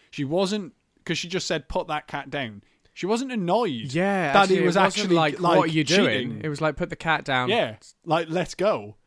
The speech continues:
Speaker 1: He was a-, like, she was annoyed for something else.
Speaker 2: Yeah.
Speaker 1: The fact that he wasn't at home, not the fact that he was out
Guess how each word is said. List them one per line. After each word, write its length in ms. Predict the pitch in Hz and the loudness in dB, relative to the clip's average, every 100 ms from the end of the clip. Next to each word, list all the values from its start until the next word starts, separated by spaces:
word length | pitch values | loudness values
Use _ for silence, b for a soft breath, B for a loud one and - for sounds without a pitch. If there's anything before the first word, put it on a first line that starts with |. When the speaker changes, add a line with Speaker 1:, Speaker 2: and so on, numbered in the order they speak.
| _ | _
Speaker 1:
He 100 | 214 | -2
was 160 | 220 226 | 0 2
a-, 120 | 214 160 | 0 0
like, 180 | 185 | -2
she 160 | - 226 | -2 -6
was 120 | 240 208 | -4 -4
annoyed 640 | 185 180 175 160 156 - _ _ _ _ | -2 0 0 -2 -4 -10 _ _ _ _
for 140 | - | -8
something 500 | 165 - 170 143 147 | -6 -4 -4 -4 -4
else. 140 | 165 180 | -4 -2
Speaker 2:
Yeah. 160 | 185 | -4
Speaker 1:
The 100 | - | -4
fact 220 | 143 180 - | 0 0 0
that 100 | 160 | -2
he 60 | |
wasn't 360 | 143 143 139 127 - | -2 -2 -4 -8 -6
at 160 | 143 - | -6 -4
home, 380 | 160 160 107 | -2 -2 -4
not 200 | 113 170 | -4 -4
the 60 | 185 | -4
fact 240 | 240 226 | -6 -6
that 100 | 202 | -4
he 80 | 175 | -4
was 140 | 151 156 | -4 -4
out 240 | 151 131 | -4 -6